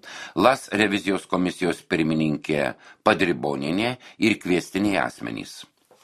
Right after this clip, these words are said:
Posėdyje patvirtintas viešosios įstaigos P B C du tūkstančiai penkioliktų metų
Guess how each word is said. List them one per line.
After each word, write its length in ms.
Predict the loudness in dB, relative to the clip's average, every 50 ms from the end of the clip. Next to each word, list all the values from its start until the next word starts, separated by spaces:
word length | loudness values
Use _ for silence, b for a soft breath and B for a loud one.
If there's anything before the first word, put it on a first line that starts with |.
| B B B B B B B B B B B B B
Posėdyje 640 | 4 4 4 4 2 -2 0 2 2 2 2 0 0
patvirtintas 960 | -2 -2 -2 -4 -2 0 0 0 0 -2 -2 -2 -2 0 0 -2 -2 -2 0
viešosios 720 | 0 0 0 2 0 0 0 0 0 -2 -2 -2 -2 -6 -2 -2
įstaigos 920 | -2 -2 -2 -2 -2 0 0 0 0 2 0 0 0 -4 -12 -20 -20 -20 -20 b b b b b
P 220 | 0 2 2 2 2
B 240 | 2 2 0 0 0 -2
C 380 | -10 -4 -2 0 0 0 -2 -4 B B B B B
du 160 | -2 -2 0
tūkstančiai 560 | 0 -2 -4 -2 0 0 0 0 2 0 0
penkioliktų 640 | 2 2 0 2 2 0 0 0 -2 -4 -4 -4 -2
metų 400 | 0 2 2 0 0 -2 -6 -4